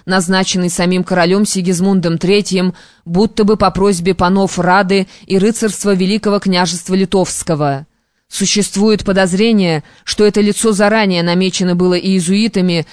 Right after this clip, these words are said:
и указано королю как наиболее подходящее по своему характеру к их целям. Патриарх, хотя и неохотно,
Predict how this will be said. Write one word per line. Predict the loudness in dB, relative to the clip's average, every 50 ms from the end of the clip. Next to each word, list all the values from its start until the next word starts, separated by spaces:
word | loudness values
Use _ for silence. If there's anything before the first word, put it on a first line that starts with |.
| -18 -10 -2
и | 0
указано | 0 2 2 2 0 2 2 0 0 0
королю | 0 0 0 2 2 2 0 0
как | 0 0 0
наиболее | 2 2 2 2 2 2 2 2 0
подходящее | 0 -2 -6 -2 -2 -2 0 2 2 0 0 0 0 -2 -2
по | -2 -4
своему | -4 -2 0 0 2 0
характеру | 0 0 0 2 2 0 0 0 -2 -2 -2 0
к | 0 -2
их | -4 -4
целям. | -4 -4 -2 0 2 2 2 0 0 -2 -4 -8 -12 _ _ _ _ _ _ -6 -4
Патриарх, | -2 0 2 2 2 4 2 2 0
хотя | -4 -2 -2 -2 -2 0 -2 -2
и | 0
неохотно, | 0 0 0 -2 0 0 0 0 2 0 0 0 -2